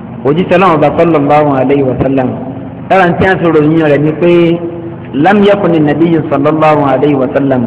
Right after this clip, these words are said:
fahishan wala mutafahishan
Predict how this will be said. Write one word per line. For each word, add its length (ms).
fahishan 760
wala 300
mutafahishan 880